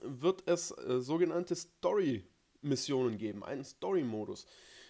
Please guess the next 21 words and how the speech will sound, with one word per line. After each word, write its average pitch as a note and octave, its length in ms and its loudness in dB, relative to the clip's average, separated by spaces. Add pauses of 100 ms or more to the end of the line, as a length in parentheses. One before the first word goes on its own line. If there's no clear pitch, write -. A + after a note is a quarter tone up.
(100)
wo, D#3+ 600 4
ähm, C3 600 4
Blizzard F3+ 640 -4 (1160)
die D3+ 240 -4
Geschichte E3 420 -2
von D3+ 280 -2
Overwatch B2+ 540 -4
erzählt. G2 440 -8
Also B2 260 -6
beginnen F3 460 -2
wird's F#3+ 300 -4
wohl, G3 320 0 (520)
äh, C3+ 220 4
mit, D#3+ 460 -2 (100)
äh, B2+ 100 2
der A#2 320 0
Auflösung F#3 640 4
von E3 360 0
Overwatch E3+ 680 4
und, C3+ 460 0
ähm, A2+ 460 0